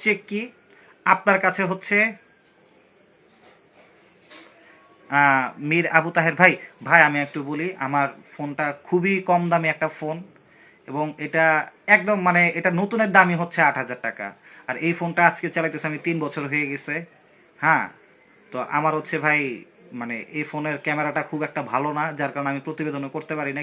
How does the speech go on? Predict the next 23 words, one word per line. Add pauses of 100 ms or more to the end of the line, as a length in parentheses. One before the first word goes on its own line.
কিছুই
করতে
পারি
না। (680)
হ্যাঁ, (600)
তো (140)
আমার
এটা (200)
খুব (100)
সমস্যা
ভাই, (720)
এই
জন্য (120)
ঘোলা
দেখা
যাচ্ছে, (500)
অন্য
কোনো
সমস্যা
না, (400)
এটা (100)
ক্যামেরাটা (100)
এরকম।